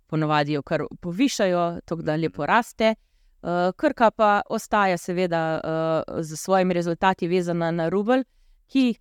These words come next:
v letošnjem letu pač je šel, bom rekel, v drugo smer, eh, kar pomeni, da so, da jim je negativno vplival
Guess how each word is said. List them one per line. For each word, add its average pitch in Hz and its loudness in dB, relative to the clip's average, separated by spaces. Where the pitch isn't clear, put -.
v - -8
letošnjem 202 0
letu 185 -2
pač 160 -2
je 208 2
šel, 185 2
bom 160 -2
rekel, 156 -4
v 170 -2
drugo 262 2
smer, 233 2
eh, 190 2
kar 196 -2
pomeni, 185 -2
da 165 -2
so, 165 -2
da 170 -2
jim 165 -2
je 165 -2
negativno 214 0
vplival 185 0